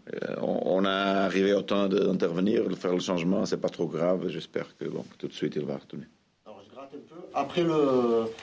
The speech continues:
Speaker 2: après le, euh, la défaite à Porto trois zéro, tu avais redistribué un petit peu les cartes. Tu avais dit, euh, que tu ouvrais un petit peu plus, euh, la concurrence, donner du temps de jeu, redonner un peu de, à certains joueurs. Est-ce que,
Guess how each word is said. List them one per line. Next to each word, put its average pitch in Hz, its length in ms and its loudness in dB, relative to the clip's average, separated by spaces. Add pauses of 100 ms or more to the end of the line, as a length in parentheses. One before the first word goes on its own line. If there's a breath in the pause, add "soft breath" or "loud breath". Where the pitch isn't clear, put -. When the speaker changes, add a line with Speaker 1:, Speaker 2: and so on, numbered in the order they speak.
(300 loud breath)
Speaker 2:
après 127 240 0
le, 165 80 0
euh, 127 320 2
la 123 100 2
défaite 165 320 0
à 165 60 0
Porto 180 380 0
trois 160 260 0
zéro, 160 420 2
tu - 80 0
avais 170 120 4
redistribué 214 580 4
un 185 60 4
petit - 120 -2
peu 143 100 0
les 127 100 2
cartes. - 300 0 (440 loud breath)
Tu - 80 -2
avais 123 160 2
dit, 156 280 2
euh, 160 80 4
que 147 120 0
tu 147 160 -2
ouvrais 185 400 4
un 185 80 4
petit - 140 -6
peu 170 100 0
plus, 180 400 -2
euh, 139 340 4 (260 loud breath)
la - 100 2
concurrence, 160 680 0
donner 147 300 2
du 147 120 0
temps 151 160 0
de 143 140 2
jeu, 151 260 0
redonner 156 560 0
un 143 80 2
peu 143 140 -2
de, 131 80 2 (340 loud breath)
à 123 80 0
certains 156 340 -2
joueurs. 214 240 2
Est-ce - 140 0
que, 185 240 4